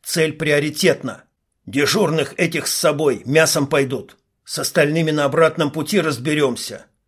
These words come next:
Ух, суки! Как понял, Рябой, прием!»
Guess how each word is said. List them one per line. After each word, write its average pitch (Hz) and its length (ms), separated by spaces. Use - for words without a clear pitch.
Ух, 143 420
суки! - 800
Как 147 280
понял, 156 340
Рябой, 135 480
прием!» 151 540